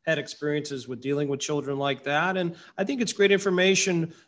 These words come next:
for maybe someone that doesn't have a child like that to understand some of the things you're gonna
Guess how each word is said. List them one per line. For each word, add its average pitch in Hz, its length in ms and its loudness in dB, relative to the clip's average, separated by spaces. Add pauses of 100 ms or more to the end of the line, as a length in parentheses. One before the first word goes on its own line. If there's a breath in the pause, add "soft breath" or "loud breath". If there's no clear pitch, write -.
for 160 180 0
maybe 165 320 2
someone 170 400 0
that 139 160 0
doesn't 220 260 0
have 208 160 2
a 143 40 0
child 139 280 -2
like 131 220 -6
that 143 300 0
to 143 80 -8
understand 147 640 -2
some 151 160 -2
of 139 60 -6
the 139 80 -6
things 143 320 -4
you're 143 100 0
gonna 135 320 -4